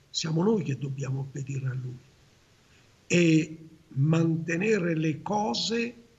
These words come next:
secondo il suo progetto. Questo ce lo direbbe, credo, in tutti i modi,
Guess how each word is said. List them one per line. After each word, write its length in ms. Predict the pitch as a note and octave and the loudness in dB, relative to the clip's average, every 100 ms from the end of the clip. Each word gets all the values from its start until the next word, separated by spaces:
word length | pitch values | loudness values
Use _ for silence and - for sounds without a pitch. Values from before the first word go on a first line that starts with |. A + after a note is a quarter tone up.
| _ _ _ _ _ _ - | _ _ _ _ _ _ -4
secondo 540 | - D#3+ F3+ G#3 F3+ | 0 2 2 2 0
il 140 | D#3 | 0
suo 240 | - E3 D3 | -2 -2 -4
progetto. 680 | D3 D3 C3+ B2+ - - - _ _ _ _ - | -4 -6 -4 -4 -4 -12 -20 _ _ _ _ -4
Questo 280 | G#3 G3+ | -2 0
ce 140 | - F3+ | 0 2
lo 140 | D#3 | 0
direbbe, 480 | C#3 D3+ E3 D3 D#3+ | 0 0 0 0 -2
credo, 640 | F#3 G3 G3 D#3+ C#3 - - - - | 0 0 2 0 0 -8 -18 -20 -20
in 280 | F3+ D3+ C#3+ | -6 -6 -4
tutti 380 | G3+ F3+ - C#3+ | -6 -6 -6 -4
i 140 | C3+ | -2
modi, 380 | B2 A#2+ A#2 - | -2 -6 -10 -16